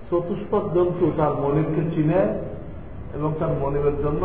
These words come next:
জান দিয়ে দেয়। কিন্তু দোপায়া জানোয়ারগুলো তার মনিবকে চিনল না, জান দেওয়া তো পরের কথা, মনিবকে চিনল না।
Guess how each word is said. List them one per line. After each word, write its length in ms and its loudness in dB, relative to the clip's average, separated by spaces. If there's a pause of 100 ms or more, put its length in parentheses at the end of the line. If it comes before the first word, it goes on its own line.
জান 220 2
দিয়ে 220 -4
দেয়। 200 -8 (2250)
কিন্তু 320 4
দোপায়া 500 12
জানোয়ারগুলো 720 12 (1800)
তার 180 0
মনিবকে 480 6
চিনল 340 6
না, 220 6
জান 260 6
দেওয়া 220 10
তো 100 6
পরের 340 6
কথা, 260 -2 (840)
মনিবকে 460 2
চিনল 300 2
না। 120 -6